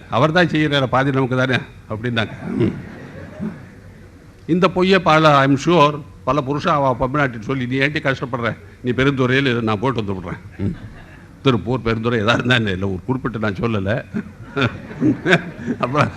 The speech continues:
அப்புறம் இவ வந்து, "என்னையா, என்னை பத்தி சொல்லிவிட்டு," அந்த கடைசியா பெருந்துறைக்காரர் பேசினாரு.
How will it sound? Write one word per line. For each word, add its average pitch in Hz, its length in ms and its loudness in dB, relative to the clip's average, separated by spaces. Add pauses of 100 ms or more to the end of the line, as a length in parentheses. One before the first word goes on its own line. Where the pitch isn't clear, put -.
(120)
அப்புறம் 151 300 0
இவ 147 160 6
வந்து, 139 220 0
"என்னையா, 135 500 6
என்னை 117 220 -2
பத்தி 120 180 -8
சொல்லிவிட்டு," 120 340 -2
அந்த 120 140 0 (120)
கடைசியா 127 340 2
பெருந்துறைக்காரர் 107 640 -2
பேசினாரு. 98 460 -6